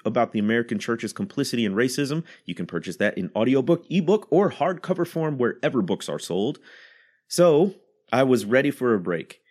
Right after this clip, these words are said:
and what a spectacular one this was. I could say a lot about this beautiful place. I mean, the beaches, going up to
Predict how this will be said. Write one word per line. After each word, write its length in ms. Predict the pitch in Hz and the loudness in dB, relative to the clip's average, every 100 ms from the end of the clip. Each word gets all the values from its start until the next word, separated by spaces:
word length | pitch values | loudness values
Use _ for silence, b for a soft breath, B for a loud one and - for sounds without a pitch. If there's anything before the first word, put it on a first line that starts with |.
| _ | _
and 140 | - 104 | -2 0
what 100 | 113 | 2
a 60 | |
spectacular 1000 | - - 95 - - - 170 170 135 101 | 0 -4 -8 -8 -20 -10 -8 -4 -2 -2
one 360 | 92 80 82 90 _ - | -4 -8 -10 -16 _ -6
this 280 | 107 95 - | -4 -4 -4
was. 460 | 92 - - - _ b b b | -8 -8 -14 -20 _ b b b
I 140 | - 170 | 0 2
could 160 | 208 | 2
say 160 | - 185 | 2 4
a 80 | 151 | 4
lot 160 | 147 | 4
about 220 | 131 117 | 4 2
this 160 | 104 98 | 0 -4
beautiful 320 | 98 90 98 | -4 -4 -6
place. 280 | - 87 - | -6 -6 -4
I 40 | |
mean, 160 | 92 90 | -6 -6
the 60 | 85 | -8
beaches, 720 | 87 190 180 - 104 90 85 | -4 0 0 -2 -2 -4 -2
going 360 | 127 123 120 | -2 0 0
up 220 | - 135 - | -2 -4 -4
to 340 | - 127 120 | 0 2 0